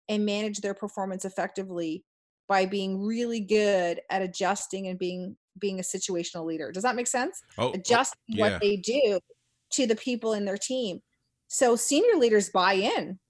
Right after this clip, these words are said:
Speaker 1: but their middle management doesn't know how to execute.
Speaker 2: Yeah, I, I, I've seen even with the clients I work with on occasion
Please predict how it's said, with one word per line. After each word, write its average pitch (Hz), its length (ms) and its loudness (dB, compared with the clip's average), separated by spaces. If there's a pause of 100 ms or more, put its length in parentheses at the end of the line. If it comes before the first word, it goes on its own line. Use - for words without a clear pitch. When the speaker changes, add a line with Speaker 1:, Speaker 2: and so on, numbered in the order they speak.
(140)
Speaker 1:
but 208 220 2
their 208 100 4
middle 226 300 6
management 214 640 0 (240)
doesn't 208 320 2
know 190 120 -2
how 190 200 2
to - 120 0
execute. - 480 -6 (1080)
Speaker 2:
Yeah, 113 240 2
I, 123 400 2
I, 147 80 -2 (180)
I've 127 300 0
seen 117 420 0
even 110 580 0
with 107 180 -2
the 107 60 -6
clients 104 460 -2
I 107 140 0
work 95 320 -2
with 95 260 -2
on 90 140 -2
occasion 87 720 -4